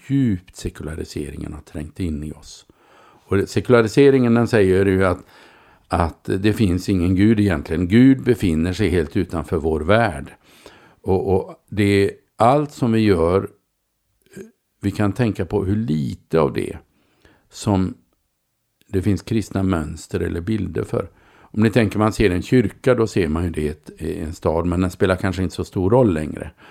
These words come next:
Förr var det massor med folk som gick till exempel till Vasakyrkan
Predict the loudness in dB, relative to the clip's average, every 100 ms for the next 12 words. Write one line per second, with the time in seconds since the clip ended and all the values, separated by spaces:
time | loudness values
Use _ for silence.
0 | -20 2 4 6 4 2 0 -2 -6 -6
1 | 0 0 2 0 0 -4 -4 -4 -6 -6
2 | -6 -8 -8 -6 -2 -4 -6 -10 -12 -10
3 | -10